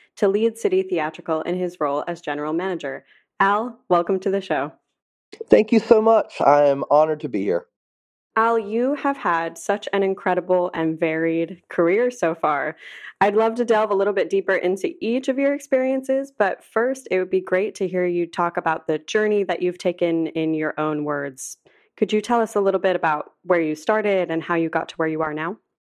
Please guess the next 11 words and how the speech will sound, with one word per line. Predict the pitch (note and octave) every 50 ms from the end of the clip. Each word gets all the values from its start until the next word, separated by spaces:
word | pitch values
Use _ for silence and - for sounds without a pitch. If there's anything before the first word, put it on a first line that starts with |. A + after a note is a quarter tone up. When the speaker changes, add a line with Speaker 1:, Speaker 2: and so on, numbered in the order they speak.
| _ _ -
Speaker 2:
I | B2+
would | B2+ C3 B2
love | B2 A#2+ A#2+ - -
to. | - A2+ F#2+ F2 F2 E2+ - _ _ _ _ - - - - - - - - _ - - - - -
I, | - - -
I've | G3 G3 A#3
always | A#3+ C4 C4 A#3+ G#3 D3+
been | C3+ D#3+ D#3+ D#3 D#3
fascinated | - - - D#3 C#3 C3+ - - D3 C3+ B2 A#2+ A#2 G#2+ G#2+ G#2+ G#2 G#2+ A2 - -
with | A#2 A2 A2 G#2+ G#2 G#2 - _ _ _ _ _ _ _
storytelling. | _ - - - C#3 A#2+ A2+ G#2+ - B2 G2 F#2 E2+ D#2+ D#2 D#2+ E2